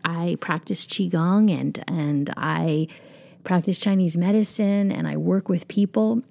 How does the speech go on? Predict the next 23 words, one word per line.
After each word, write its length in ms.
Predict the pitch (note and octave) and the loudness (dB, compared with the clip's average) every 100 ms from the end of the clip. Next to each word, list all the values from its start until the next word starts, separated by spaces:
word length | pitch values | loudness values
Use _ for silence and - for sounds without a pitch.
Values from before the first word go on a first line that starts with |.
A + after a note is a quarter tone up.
| - | -2
I 260 | G3 A3+ | 0 0
also 440 | A#3 G3 F#3+ - G3+ | 0 0 -2 -2 -2
have 400 | E3+ E3 F#3+ - | -2 -4 -4 -4
to 120 | G#3 | -2
remind 560 | F#3+ F3 D#3 D#3+ F3 F3+ | 0 0 -2 -2 -2 -2
myself 560 | F3+ F3 - C#3+ D3+ | -4 -4 -4 -4 -6
to 100 | - | -8
not 360 | D#3 D3 D3+ - | -6 -4 -4 -6
get 200 | - - | -8 -10
caught 320 | - E3+ E3 | -8 -4 -4
up 300 | D3 C#3+ - - - - - - _ | -4 -6 -8 -20 -20 -20 -20 -20 _
in 260 | F3 F#3+ G#3+ | 2 4 4
fears 640 | - E3+ D#3 D#3 D3 C#3+ - | 0 -2 0 0 -2 -4 -6
and 340 | E3 D#3 D#3+ | -4 -2 0
in 180 | D3+ D3+ | 0 -2
overgiving 1000 | - E3 E3 F#3 D#3 D#3 C#3+ C#3+ C#3+ C#3 | -2 -2 0 0 0 -2 -2 -2 0 -2
and 240 | - D3+ C#3+ | -4 -2 -2
not 460 | C#3+ D3+ - - | -2 -2 -4 -8
caring 440 | - E3+ D#3 D3 C#3 | -8 -2 2 2 0
for 180 | - | -2
myself. 760 | C#3+ C3+ C3 D#3+ B2+ - - - - - - - - - - - - _ _ _ _ _ - | -4 -2 -4 -4 -4 -8 -14 -20 -20 -20 -20 -20 -20 -20 -20 -20 -20 _ _ _ _ _ 4
Being 280 | G#3 G3+ F3+ | 8 8 6
empathic, 1000 | E3 - - E3 F3+ - C4 - - | 4 0 -4 -2 -2 0 -2 -2 -10